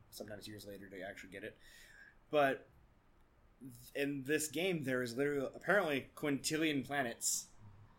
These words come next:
Uh, and my first planet I landed on, like, I wanted to do as much of it as I could. And the main, the main thing you get the most, mm, uh,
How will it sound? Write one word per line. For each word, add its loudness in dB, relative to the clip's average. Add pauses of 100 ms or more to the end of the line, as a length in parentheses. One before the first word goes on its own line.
(500)
Uh, 2 (1120)
and 0
my 4
first 0
planet 4
I 2
landed 2
on, -2
like, -6
I 0
wanted -4
to -10
do -2
as 0
much -2
of -8
it -6
as -8
I -6 (340)
could. 2 (100)
And -4
the -4
main, 2 (720)
the -2
main 4
thing 6
you 6
get 4
the -2
most, 2
mm, -2 (180)
uh, -2